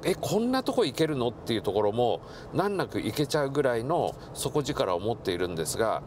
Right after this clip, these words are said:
こうして普通に一般道を走っていると、そうですね、あのー、乗り心地もそんなに悪くないし、えー、取り回しもそんなに悪くないし、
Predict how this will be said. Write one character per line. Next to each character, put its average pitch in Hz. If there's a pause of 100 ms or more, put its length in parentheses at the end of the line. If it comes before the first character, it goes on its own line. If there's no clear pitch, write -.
こ 120
う 107
し -
て -
普 -
通 107
に 151
一 101
般 135
道 98
を 71
走 - (160)
っ -
て 101
い 85
る 82
と、 110 (380)
そ 135
う -
で -
す -
ね、 123
あ -
の 139
ー、 -
乗 139
り 139
心 131
地 127
も 147
そ -
ん 107
な 123
に 151
悪 160
く 127
な 98
い 87
し、 90 (380)
え 69
ー、 -
取 156
り 165
回 151
し -
も 139
そ -
ん 110
な 120
に 151
悪 147
く 101
な 87
い 80
し、 98